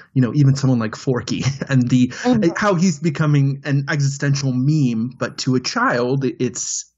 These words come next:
Speaker 1: it's obviously, uh, I'm not gonna condescend <laughs> to an hypothetical child, but their view of that is not existential angst, <laughs> for instance. I, I, I thought, uh, Jeva Lang at, uh,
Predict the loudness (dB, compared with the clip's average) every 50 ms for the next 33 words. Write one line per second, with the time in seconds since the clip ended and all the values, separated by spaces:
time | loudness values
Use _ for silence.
0 | _ -8 -4 -2 -2 -2 -2 -2 -4 -4 -2 -2 0 -2 -2 -2 -2 0 0 0
1 | 0 0 -2 -4 -6 -10 -16 -20 _ _ _ _ _ _ -8 -6 -4 -4 -4 -4
2 | -6 -8 -8 -2 2 4 4 4 2 0 -2 -6 -8 -6 -4 -2 -2 -2 -2 -2
3 | -2 -2 2 2 4 4 2 0 0 0 2 2 2 2 0 -2 -2 -2 -2 -4
4 | -6 -4 -4 -2 -2 -2 -2 -2 -2 -2 -4 -6 -6 -4 -4 -2 -2 -2 -4 -6
5 | -8 -10 -14 -18 -20 -18 -16 -16 -12 -6 -4 -4 -4 -2 -4 -2 0 2 2 2
6 | 0 -2 -2 0 0 2 2 0 0 0 0 0 0 0 -2 -2 -2 -2 -2 -2
7 | -2 -4 -4 -4 -6 -6 -6 -6 -8 -6 -4 -4 -4 -6 -8 -8 -8 -8 -8 -8
8 | -8 -10 -10 -8 -6 -6 -6 -4 -4 -6 -6 -6 -4 -4 -4 -4 -4 -10 -14 -12
9 | -8 -6 -6 -6 -6 -8 -14 -16 -18 -18 -18 -18 -20 -20 -20 -20 -20 -20 -12 -6
10 | -4 -4 -4 -4 -4 -6 -4 -4 -6 -4 -4 -2 -2 -2 -2 -2 -2 -2 -2 -4
11 | -6 -6 -6 -4 -2 -2 -2 -2 -2 -4 -2 -2 -2 -2 -2 -2 -4 -6 -6 -6
12 | -4 -2 -2 -2 -2 -2 -2 -2 -2 -2 -2 -2 -4